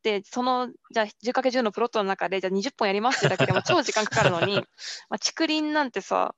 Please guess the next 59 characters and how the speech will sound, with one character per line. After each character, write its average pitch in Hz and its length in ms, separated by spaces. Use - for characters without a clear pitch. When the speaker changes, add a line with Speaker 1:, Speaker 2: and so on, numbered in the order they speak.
Speaker 1:
も 202 80
う - 20
ほ 262 120
ぼ 247 120
ほ 254 120
ぼ 240 120
一 240 140
緒 208 180
じ 202 80
ゃ - 60
ん、 - 100
み - 80
ん - 60
な。 - 80
Speaker 2:
い - 40
や、 95 100
も - 80
う - 20
一 120 180
瞬 131 360
で 120 80
す - 160
よ。 - 60
Speaker 1:
一 208 120
瞬 285 300
よ 202 100
ね。 190 280
Speaker 2:
う 214 40
ん、 92 200
楽 101 220
で 95 100
す - 80
ね、 214 60
Speaker 1:
超 - 0
楽。 101 180
Speaker 2:
あ 185 60
れ 185 100
は。 180 260
Speaker 1:
う 196 40
ん。 185 540
い - 20
や、 202 140
大 202 160
変 208 180
だ 196 100
っ - 120
た 196 80
わ。 220 260
う 190 60
ん、 180 160
Speaker 2:
と 175 60
い 180 60
う - 40
と 180 100
こ 131 120
ろ 120 40
で、 104 80
Speaker 1:
で 87 60
も、 90 60